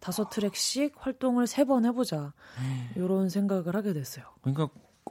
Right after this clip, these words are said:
Speaker 2: 어쨌든 거의 열다섯 곡이 수록이 되어 있다는 거잖아요. 앞으로
Speaker 1: 네.
Speaker 2: 이제 우리가 들어볼 음악들도
Speaker 1: 네.
Speaker 2: 열 곡이나 있다는,
Speaker 1: 그쵸.
Speaker 2: 열 곡, 아홉 곡 정도?
Speaker 1: 네.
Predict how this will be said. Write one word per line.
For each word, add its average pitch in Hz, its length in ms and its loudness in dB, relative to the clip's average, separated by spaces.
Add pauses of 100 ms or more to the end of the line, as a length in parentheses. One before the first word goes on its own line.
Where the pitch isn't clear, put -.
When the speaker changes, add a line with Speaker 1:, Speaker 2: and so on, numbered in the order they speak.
Speaker 2:
어쨌든 147 340 0
거의 110 240 4
열다섯 139 560 2
곡이 147 320 4
수록이 151 320 0
되어 98 280 -2
있다는 117 360 2
거잖아요. 85 360 -2
앞으로 202 220 4
Speaker 1:
네. 208 60 8
Speaker 2:
이제 185 100 6
우리가 175 240 4
들어볼 110 400 4
음악들도 87 880 -2
Speaker 1:
네. - 60 2
Speaker 2:
열 90 100 4
곡이나 113 400 4
있다는, 90 480 0 (160)
Speaker 1:
그쵸. 95 300 2
Speaker 2:
열 87 80 4
곡, - 20 4
아홉 92 180 0
곡 - 220 -6
정도? 87 300 -4
Speaker 1:
네. 185 360 4